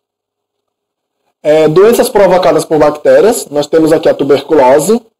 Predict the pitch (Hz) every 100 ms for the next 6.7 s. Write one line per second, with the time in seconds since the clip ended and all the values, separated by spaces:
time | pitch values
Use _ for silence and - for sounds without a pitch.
0 | _ _ _ - - 131 180 175 151 139
1 | 131 131 131 127 127 170 - - _ _
2 | _ _ _ _ 170 175 180 175 170 170
3 | - 156 165 165 175 165 170 - 151 -
4 | - 208 - - 185 180 175 151 139 147
5 | 143 147 - 143 - 139 139 - 131 127
6 | 156 - 185 170 156 156 156